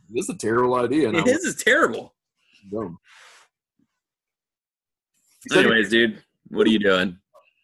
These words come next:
Speaker 1: What am I doing?
Speaker 2: Oh, dude, I think he, he wants to come on.
Speaker 1: You can allow him.
Speaker 2: I did. I did.
Speaker 1: Don't, don't see a guy.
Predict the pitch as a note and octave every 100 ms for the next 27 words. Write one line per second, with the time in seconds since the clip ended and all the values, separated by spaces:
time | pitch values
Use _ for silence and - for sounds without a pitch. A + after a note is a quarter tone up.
0 | _ _ _ _ _ _ _ _ _ _
1 | _ _ _ _ _ _ _ _ _ _
2 | A#2 A2 G2 G2+ A#2 B2 B2 B2+ B2+ B2+
3 | B2+ A#2 G#2+ C3+ A#2+ F#2 A#2+ A#2+ C3 B2
4 | A#2 A#2 B2+ - - C3 C3 D#3+ C3+ -
5 | _ _ _ _ _ G#2 A#2 A2 C#3 C3+
6 | C3 F#3 E3+ A2 _ _ _ _ - F2
7 | E2 A2 G#2 - _ _ _ _ _ _
8 | _ _ - F2+ E2+ F2+ G2 F#2+ _ _
9 | _ _ _ _ _ - F2 F#2+ _ -
10 | D#2 F2+ - A#2 G#2+ F#2+